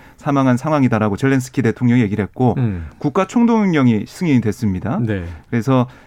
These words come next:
Speaker 1: 지금 십팔 세부터 육십 세 남성들은 국외로 못 나가는 상황이 됐고,
Speaker 2: 음.
Speaker 1: 그래서 모든 전력을 끌어들여서 전시체를 전환하고 인적 자원과 물자를 총동원해서 맞서겠다,
Speaker 2: 네.
Speaker 1: 이런 얘기를 하고 있는데,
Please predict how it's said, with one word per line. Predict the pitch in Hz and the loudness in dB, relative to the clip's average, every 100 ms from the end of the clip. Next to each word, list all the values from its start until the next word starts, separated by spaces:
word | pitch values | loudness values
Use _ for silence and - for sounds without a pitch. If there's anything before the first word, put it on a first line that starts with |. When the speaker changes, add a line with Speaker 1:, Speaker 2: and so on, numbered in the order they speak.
| - | -18
Speaker 1:
지금 | - 123 123 | -4 0 0
십팔 | - 202 | 0 -2
세부터 | 175 156 147 131 | 0 -4 0 -2
육십 | 123 127 | -2 -6
세 | - 120 - _ - | -2 -2 -2 _ -16
남성들은 | - 113 117 120 107 107 185 202 - - - | -6 -2 0 2 0 0 -2 -2 -8 -20 -14
국외로 | - 131 117 143 | -4 0 2 4
못 | 117 | 4
나가는 | 175 190 160 | 2 2 2
상황이 | 139 127 139 | 0 2 0
됐고, | 104 - 131 127 92 | -2 -6 0 2 0
Speaker 2:
음. | 95 85 80 | -6 -10 -16
Speaker 1:
그래서 | - 113 | -8 -2
모든 | 110 143 190 185 175 | 2 2 2 0 -2
전력을 | - 127 135 139 147 190 202 - - - | 0 2 4 4 2 0 0 -6 -20 -4
끌어들여서 | 180 185 127 117 117 | -2 0 0 0 0
전시체를 | 107 127 131 135 135 | 2 2 2 0 -2
전환하고 | 127 120 117 104 92 143 127 | 0 0 2 0 0 -2 -2
인적 | - 120 135 131 | 0 0 0 -2
자원과 | 117 117 | -2 0
물자를 | 101 113 131 120 | -2 -2 0 -2
총동원해서 | 120 156 143 123 107 127 | -2 -2 0 0 0 -2
맞서겠다, | 101 104 190 - 180 165 - - | -2 -2 0 0 4 2 2 -8
Speaker 2:
네. | 127 117 | -4 0
Speaker 1:
이런 | 101 156 | 2 2
얘기를 | 127 123 131 | 4 2 0
하고 | 208 185 | 2 2
있는데, | 104 101 95 156 139 101 87 | 4 2 2 2 2 0 -4